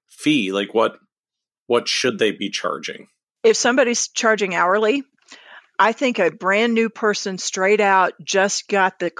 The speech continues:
Speaker 2: the letters after their name, and it may even say candidate or, you know, um, whatever, I think they need to be charging at least a hundred and fifty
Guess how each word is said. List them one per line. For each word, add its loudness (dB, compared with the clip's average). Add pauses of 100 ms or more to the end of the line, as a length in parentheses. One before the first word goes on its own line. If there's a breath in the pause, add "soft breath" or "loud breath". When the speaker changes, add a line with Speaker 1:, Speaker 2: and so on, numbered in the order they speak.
(140)
Speaker 2:
the -2
letters 0
after 0
their -2
name, -4
and -6
it -8
may 0
even 0
say 2 (420 soft breath)
candidate 2
or, 2 (440)
you 0
know, -2
um, 0 (120)
whatever, 4 (340 loud breath)
I 2
think -2
they 2
need -2
to -8
be -4
charging -4
at -4
least -4
a -4
hundred -6
and -12
fifty -8